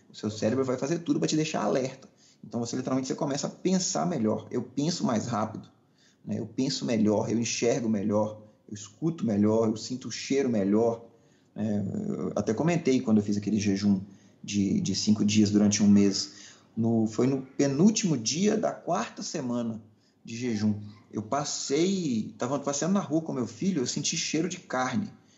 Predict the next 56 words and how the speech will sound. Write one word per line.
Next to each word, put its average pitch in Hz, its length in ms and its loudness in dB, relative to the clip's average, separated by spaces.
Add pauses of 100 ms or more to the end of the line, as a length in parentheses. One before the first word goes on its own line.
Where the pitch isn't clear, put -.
(420)
E 120 420 0
a 101 60 2
minha 113 120 4
boca 131 220 -2
encheu 160 260 2
de 156 140 0
água, 131 140 -2
eu 113 40 -4
salivei 143 400 -4
na 139 120 -2
hora, 127 340 -2 (440)
né? 123 200 -8
Aí 131 100 -4
eu 165 100 -2
olhei 185 360 2
pros 170 180 -4
lados 156 360 -2
e 135 40 -10
tinha 170 180 -6
um 202 40 0
açougue, 180 460 -4
tava, 127 260 -8
sei - 100 -8
lá, 131 80 -2
uns 110 140 -6
vinte 135 260 -8
metros 110 300 -2
de 107 60 -2
mim. 107 100 2
Eu 104 60 0
senti 135 260 -4
o - 20 -2
cheiro 151 220 -2
de 151 60 -8
carne 160 280 -2
crua 165 240 -2
de 175 120 -4
longe 139 500 -2 (320)
e - 60 -12
salivei. 147 420 2 (120)
E, 113 40 2
assim, 110 200 -2
eu, 110 240 2
eu 117 120 2
não 147 120 2
sou 175 160 0
adepto 113 360 0
de 110 80 -10
comer 104 220 -4
carne 107 260 -6
crua, - 340 -12
eu - 120 -8
não 107 320 0
acho 104 240 -2
agradável, 107 760 0 (560)
né? 107 180 -12